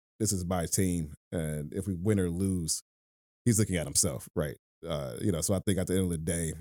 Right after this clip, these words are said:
uh, if you're just looking at who on the team is going to carry himself in that way, uh, it's probably going to be Cade. So maybe it won't be, like, a day one type of deal. But by the end of next season, I think for sure, like, this is gonna be a situation when everybody's looking at Cade, like, you know, this is,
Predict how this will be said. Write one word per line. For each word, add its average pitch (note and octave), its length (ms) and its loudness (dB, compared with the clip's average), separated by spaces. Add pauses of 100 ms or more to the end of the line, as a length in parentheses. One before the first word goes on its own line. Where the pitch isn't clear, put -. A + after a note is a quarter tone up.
(240)
uh, D2+ 280 -4
if E2+ 140 -4
you're F2 80 -4
just E2 100 -6
looking F#2 160 -2
at E2 160 -4
who G#2 120 4
on F#2+ 60 4
the E2 60 0
team F2+ 240 0
is E2+ 80 -4
going F2 160 -2
to D2+ 40 -4
carry E2+ 220 -4
himself D#2+ 320 -2
in D#2+ 80 -4
that D#2+ 220 -4
way, D#2+ 340 -4 (260)
uh, - 140 -10
it's E2+ 340 -4
probably G#2+ 220 4
going F#2 160 2
to D#2+ 60 -2
be D#2 140 -4
Cade. C#2+ 320 -6 (120)
So F2+ 160 -2
maybe F2+ 260 2
it F2 100 0
won't E2+ 220 -2
be, F2+ 120 -2
like, D#2+ 160 -4
a E2 60 -4
day F2 260 0
one E2+ 260 -2
type F2+ 220 -2
of E2+ 80 -4
deal. G2 240 0 (500)
But G#2 100 4
by G#2 100 6
the G#2+ 80 4
end C3+ 120 6
of G2 60 4
next G#2 220 4
season, E2 280 2
I E2 80 -2
think D#2+ 340 -4
for F2+ 200 2
sure, D#2+ 320 -2
like, D2 280 -8
this F2 160 -2
is E2+ 120 -2
gonna E2 160 -2
be D#2+ 80 -2
a D2+ 60 -2
situation D#2 560 -2
when D2 100 -2
everybody's D#2+ 320 -2
looking D#2 140 -2
at D2 80 -4
Cade, D#2 280 -4
like, C2+ 200 -10 (120)
you F#2+ 100 -6
know, C2 120 -6
this D#2 160 0
is, C#2 180 -6